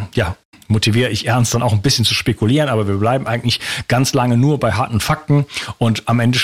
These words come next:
äh, ja, lade ich ihn ein, ein bisschen zu spekulieren, um einfach auch die, so eine Perspektive zu haben, was könnte jetzt kommen. Da wissen wir es nicht einhundertprozentig,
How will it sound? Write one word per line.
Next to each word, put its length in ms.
äh, 280
ja, 220
lade 180
ich 120
ihn 80
ein, 160
ein 60
bisschen 220
zu 120
spekulieren, 520
um 140
einfach 280
auch 120
die, 240
so 100
eine 80
Perspektive 640
zu 200
haben, 260
was 240
könnte 280
jetzt 300
kommen. 420
Da 140
wissen 280
wir 60
es 140
nicht 220
einhundertprozentig, 1040